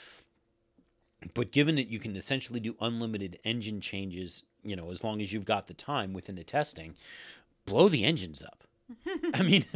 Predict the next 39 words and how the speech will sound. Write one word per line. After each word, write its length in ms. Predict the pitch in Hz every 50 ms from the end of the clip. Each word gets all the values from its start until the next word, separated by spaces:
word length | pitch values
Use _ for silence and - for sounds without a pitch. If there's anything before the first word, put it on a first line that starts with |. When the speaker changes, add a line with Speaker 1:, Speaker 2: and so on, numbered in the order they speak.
| 151 - - -
Speaker 1:
<laughs> 1040 | 185 151 - - - 214 220 - - - - - - - - - - - - -
push 320 | - - 185 226 214 - -
'em 80 | 165
and 120 | 139 117 110
figure 300 | - - 160 143 147 156
out 160 | 139 123 98
where 240 | 120 120 139 143 139
that 220 | 127 120 113 117
limit 320 | 117 123 127 113 107 101 113
is 400 | 151 180 147 104 101 98 98 104
and, 160 | 107 104 - 69
and 200 | 107 110 104 95
how 160 | - 143 139
many 180 | 135 131 123
laps 380 | 120 117 113 117 113 - - -
you 60 | 120
can 200 | - - 110 101 98
go 280 | 113 147 156 123 104
at 100 | 101 95 -
flat 340 | - - 110 110 101 98
out 260 | 110 143 139 113 92 -
before 340 | 104 95 - - 104 101
they 100 | 98 95
explode 480 | 98 101 - - - - 180 208 202 143
on 200 | 98 76 69 71
you. 140 | 73 73 - - _ - - - - - - - - -
I 80 | -
mean 440 | 123 123 117 110 107 104 104 101 - - - 92 - - - - _ _
Speaker 2:
Yeah. 160 | - 175 143 123 104 80 - - - - - - - - _ _ _ _ _ _ _ _ _ _ _ _ _ _ _ _ -
I 40 |
think 220 | 196 208 220 214 208
that 120 | 185 -
that's 280 | - 185 185 185 - -
something 380 | - 208 175 160 - 175 160
that 120 | 156 151 147
they 140 | 165 151 147
need 180 | 151 151 147 151
to 60 | 160
have. 300 | 185 202 185 175 156